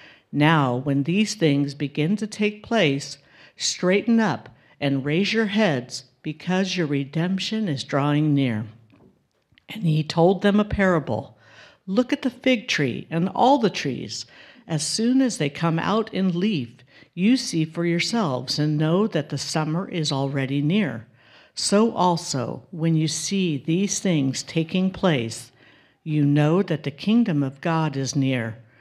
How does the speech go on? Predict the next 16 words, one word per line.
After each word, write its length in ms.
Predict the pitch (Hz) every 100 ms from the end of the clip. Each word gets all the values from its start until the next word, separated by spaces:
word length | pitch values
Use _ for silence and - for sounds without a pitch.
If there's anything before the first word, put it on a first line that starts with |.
| _ _ _ -
Truly 600 | - 175 180 202 220 196
I 140 | 160
say 480 | 151 - 170 165 170
to 180 | - 180
you, 440 | 160 135 120 107 131 -
this 240 | 151 131
generation 880 | - 151 143 139 135 139 - 196 190
will 140 | 143
not 440 | 131 127 131 143 -
pass 340 | 170 170 -
away 560 | 220 190 143 127 131 - _ -
until 440 | 151 147 165 139
all 520 | - 143 143 143 160 - - - -
has 200 | 147 -
taken 460 | - 135 135 139
place. 600 | - 139 - - - -